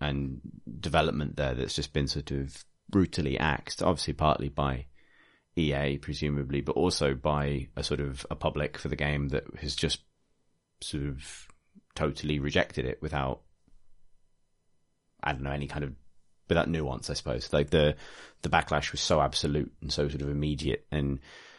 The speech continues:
by all means, they, they do bear some responsibility for having bad facial animations and things in the game at launch, but it definitely felt like they weren't expecting a, you know, an absolute rejection on that, on that level.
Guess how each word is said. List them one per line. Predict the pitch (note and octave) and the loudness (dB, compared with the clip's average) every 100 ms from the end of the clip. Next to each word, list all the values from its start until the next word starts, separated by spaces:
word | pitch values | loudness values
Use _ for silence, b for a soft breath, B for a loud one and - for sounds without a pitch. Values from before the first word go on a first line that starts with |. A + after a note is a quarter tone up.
| B B - | B B 8
by | C3 | 8
all | G#2+ | 10
means, | G2 E2+ | 6 6
they, | E2+ | 4
they | C#2+ E2 | 6 6
do | D#2+ D#2 | 6 4
bear | C2+ D2+ | 6 6
some | - D2+ | 6 2
responsibility | - C#2+ D2+ D#2+ D#2 | 2 2 4 4 2
for | C#2 | 2
having | C2+ C#2+ C#2+ C#2+ E2 F#2 - | 2 2 2 0 -4 -6 2
bad | C#2+ C#2+ | 2 4
facial | E2+ D#2+ D2 | 2 2 2
animations | D2 C2+ - C#2+ C2+ | 0 -2 -2 -4 -2
and | C2+ | -2
things | C#2 C#2 | -2 0
in | C#2+ | -2
the | C#2 | 0
game | C#2+ C#2 | 0 0
at | - | 2
launch, | D#2 D2 B1+ - | 2 2 0 -2
but | - C#2 - _ _ - - _ _ | 2 4 2 _ _ -20 -20 _ _
it | - | 0
definitely | F#2+ F#2 | 2 4
felt | E2+ C#2 | 6 4
like | D#2 | 6
they | D#2 | 4
weren't | D#2 - | 4 2
expecting | - D#2 - D2+ D2 | 2 2 2 2 2
a, | C#2+ C#2 C#2+ - _ _ - | 2 2 -2 -12 _ _ -6
you | D#2 | -2
know, | C#2 | 0
an | C#2+ | 2
absolute | - D2 - D#2 - | 2 2 2 0 0
rejection | D2 E2 - - C#2 C2+ - | -2 -2 0 -2 -2 -6 -8
on | B1+ B1 | -6 -6
that, | - - | -8 -6
on | C#2 | -4
that | C2 - | -2 -2
level. | A#1+ - G1+ | -2 -4 -6